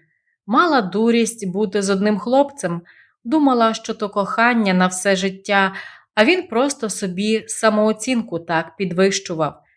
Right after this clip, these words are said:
Мама прилетіла додому, обійняла мене і сказала, що вона нікому не дасть мене кривдити. Тієї ж ночі вона пішла додому того хлопця і його батьків.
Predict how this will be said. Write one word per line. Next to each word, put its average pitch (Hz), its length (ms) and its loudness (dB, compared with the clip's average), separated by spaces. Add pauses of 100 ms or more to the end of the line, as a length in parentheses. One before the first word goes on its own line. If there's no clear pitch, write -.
(400)
Мама 285 320 4
прилетіла 240 640 0
додому, 226 800 0
обійняла 190 640 0
мене 226 420 2 (380)
і 277 160 0
сказала, 247 680 2
що 208 240 -8
вона 220 240 2
нікому 269 640 2
не 254 120 0
дасть 185 460 -2
мене 180 380 0
кривдити. 170 720 -4 (500)
Тієї 285 360 2
ж 202 120 -6
ночі 233 320 -2
вона 196 300 2
пішла 208 440 -2
додому 220 480 0
того 190 280 2
хлопця 233 640 -2
і 226 180 0
його 180 280 0
батьків. 170 560 -4